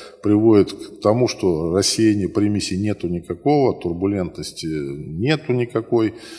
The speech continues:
И вот город Алма-Ата там представлен, как говорится, он находится в котловине. И один из, э, ну, на одной из конференций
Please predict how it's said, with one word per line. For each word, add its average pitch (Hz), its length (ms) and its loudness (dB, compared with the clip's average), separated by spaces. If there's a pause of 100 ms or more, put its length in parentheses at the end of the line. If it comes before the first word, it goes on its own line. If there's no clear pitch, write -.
(200)
И 101 60 -2
вот 131 260 4
город 120 380 4
Алма-Ата 120 540 6
там 78 500 0
представлен, 78 640 -2 (180)
как 85 140 -10
говорится, 92 460 -2
он 90 180 -2
находится 90 460 -4
в - 60 -14
котловине. 110 760 0 (440)
И 98 720 0
один 104 540 0 (800)
из, - 420 -6
э, 85 300 -2 (180)
ну, 113 140 0
на 113 140 6
одной 127 200 6
из - 80 4
конференций 113 720 0